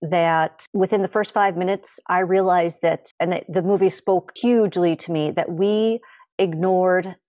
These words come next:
we turned our backs on the fairies. It was like a boom mo-, moment. And I thought, "Oh my goodness, that is a sign from the universe." We changed our history and we turned our backs on these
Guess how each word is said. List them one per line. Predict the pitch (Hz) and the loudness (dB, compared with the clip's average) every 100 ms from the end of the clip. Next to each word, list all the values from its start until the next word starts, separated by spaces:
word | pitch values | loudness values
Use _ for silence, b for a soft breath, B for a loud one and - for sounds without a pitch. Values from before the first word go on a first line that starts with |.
| - | -14
we | 175 208 | -4 -2
turned | 208 233 202 | -2 -2 0
our | 175 | 0
backs | 175 160 - - | 2 0 -4 -6
on | 175 | -6
the | |
fairies. | 156 165 151 - - - - | -4 -6 -4 -6 -6 -6 -2
It | 180 | -2
was | 180 175 | -2 -2
like | 175 170 165 - - | 0 0 -2 -8 -2
a | 185 170 165 - - | 0 2 0 -6 -10
boom | 147 147 214 208 208 - | -4 2 4 4 0 -4
mo-, | 185 170 151 - | -2 -2 -4 -4
moment. | 175 175 156 - - - - - | -2 -2 -2 -6 -8 -8 -10 -6
And | 175 | -2
I | 175 175 165 - _ _ | 0 0 -2 -8 _ _
thought, | 190 175 156 | -2 0 0
"Oh | 180 | -2
my | 190 202 | -4 -4
goodness, | 185 151 131 - - | -4 -2 -4 -6 -6
that | 151 180 196 | -2 -2 -2
is | 185 | -4
a | |
sign | - 180 165 160 | -2 -2 -2 -4
from | 170 165 | -4 -2
the | 165 | 0
universe." | 175 170 156 160 151 - - | 0 0 0 -2 -2 -4 -4
We | 180 196 202 208 208 | -2 0 2 0 -2
changed | - - 208 190 190 175 - | -6 0 2 2 0 -4 -2
our | 185 180 | -2 -2
history | - 196 - - 160 160 - | -2 -2 -2 -4 -2 -2 -2
and | 175 170 | -4 0
we | 185 196 202 214 - | 0 2 0 -2 -4
turned | - 196 | -4 -2
our | 175 170 | -2 0
backs | 170 180 - | 2 0 -2
on | - 180 | -6 -4
these | 165 156 | -4 -4